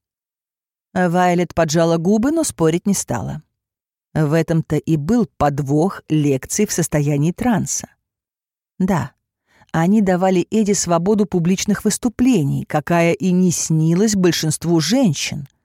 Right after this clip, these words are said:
Но стоит кому-то заподозрить, что мысли и аргументы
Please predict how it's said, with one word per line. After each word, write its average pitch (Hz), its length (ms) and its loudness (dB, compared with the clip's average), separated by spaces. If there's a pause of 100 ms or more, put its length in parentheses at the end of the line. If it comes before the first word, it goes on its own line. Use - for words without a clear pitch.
(640)
Но 156 280 0
стоит 240 520 0
кому-то 233 580 0
заподозрить, 143 840 0
что - 220 0
мысли 202 500 2
и - 320 -2
аргументы 190 960 0